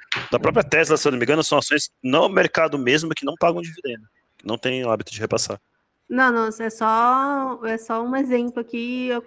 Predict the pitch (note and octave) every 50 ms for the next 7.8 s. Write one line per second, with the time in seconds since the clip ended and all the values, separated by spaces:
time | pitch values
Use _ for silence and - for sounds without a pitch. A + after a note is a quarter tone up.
0 | - A#3+ A#3+ - B3 A#3 - B3 B3 B3 A#3+ B3 C4 C4 C4 B3+ B3+ B3 A#3+ A#3
1 | A3+ A3 G#3+ G#3+ G#3+ A3 A3 A3+ A#3 A3+ A3 A3 A3 G#3+ G#3+ G#3 G#3 G3+ G#3 G#3+
2 | G#3+ G#3+ A3+ A3 - - A#3 A3 A#3 A#3+ A#3 A3+ A3 A3 A3+ A3+ _ _ _ _
3 | _ _ _ _ _ - A#3+ G#3+ B3 A#3 A#3 A#3 A#3 A3+ A#3 - _ - A#3+ A3+
4 | A#3 B3+ B3 A#3+ A3+ G#3+ G#3+ A3 A3 G#3+ A3 G#3+ G#3+ G#3+ G#3 G#3 G#3 G#3 - G#3
5 | G#3 G#3 G#3 A3+ C4+ _ _ _ - - - - D3+ C#3+ C#3 C3 C3 C3 B2+ A#2+
6 | - - G#2+ G#2 G2+ - - - - F#2 - - - - - - _ _ _ -
7 | C3+ C#3+ D#3+ F3+ F3 G3+ B3 - C4 - - - B2 G#2 - G3+